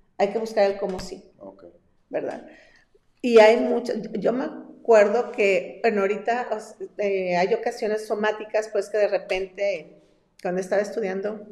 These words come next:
Speaker 1: le platicaba al profesor Vidales en una de las clases que, no, es que muchas veces nos quedamos callados. Yo le decía, "Yo no,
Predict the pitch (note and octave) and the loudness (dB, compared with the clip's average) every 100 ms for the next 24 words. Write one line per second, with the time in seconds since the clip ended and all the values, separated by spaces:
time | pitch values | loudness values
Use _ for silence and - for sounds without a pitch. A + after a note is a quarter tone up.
0 | - _ - A3+ G#3+ G3 G3 - F3 F3+ | -20 _ -2 0 2 2 0 0 0 0
1 | G3 F#3+ - D#3+ F#3+ F#3 F#3+ - F3+ F3+ | -2 -6 -6 -2 0 0 -2 -6 -6 -6
2 | F#3 F3+ F3+ F3+ F#3 E3+ - - - - | -4 -6 -8 -6 -2 -2 -2 -8 -10 -20
3 | - _ _ _ _ F#3 F3+ F3 F3 - | -20 _ _ _ _ -2 2 2 -2 -6
4 | G#3+ D#4 E4 - B3 A#3+ A#3+ A#3+ A#3 A#3 | -4 -2 -2 -2 -4 -2 -2 -2 -2 -2
5 | A#3 G3 G#3 G#3+ G3 G3 F#3+ F#3+ G3 F#3 | -2 -4 -2 0 2 2 -2 -4 -4 -6
6 | G3+ G3 F#3 - | -4 -4 -6 -14